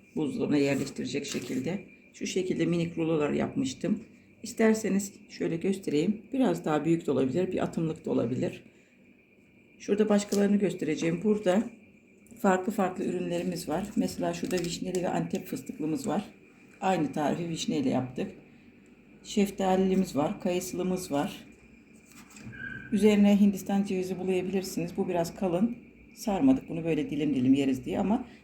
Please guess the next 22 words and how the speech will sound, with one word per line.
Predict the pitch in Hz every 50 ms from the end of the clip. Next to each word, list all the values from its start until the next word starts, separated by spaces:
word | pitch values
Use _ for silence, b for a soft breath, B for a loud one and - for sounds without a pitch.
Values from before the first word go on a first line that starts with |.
| B
normalde | - 175 180 175 170 170 165 175 160
bunların | 165 170 170 165 165
hepsinde | 180 180 - - 156 151 151 165
Hindistan | 165 156 - - - 160 156
cevizini | 131 143 135 127 131 139 135 -
bulayabilirsiniz. | 160 156 151 147 143 147 165 165 - - 143 143 - - - - - - B B B B B B B B B B B B - -
Yine | 214 208 220 202
burada | 214 214 214 208 -
karadut | - 214 190 208 202 180 156 - -
var. | 151 151 156 -
Çekirdeklerinden | - 156 143 - 156 - 156 - - 147 147 147 143 151 143 139 131
de | 135
anlayabilirsiniz. | 135 139 139 135 135 139 - - 139 135 - - - 117 - - - - - - - - - _ _ _ - - - _ _ - _ -
Şu | - - -
ikisi | 202 202 196 165 - 151
karadut. | - - 175 170 185 180 - 170 185 180 - - - - - -
Dediğim | 196 185 160 170 160
gibi | 156 147
şeftali, | 143 - - 185 185 185 - 170 160 147 147 -
kayısı | - - 170 160 147 - - 147 139 -
birinden | 151 139 131 135 139 135 - 135 -
birisi. | - - - - - - 220 269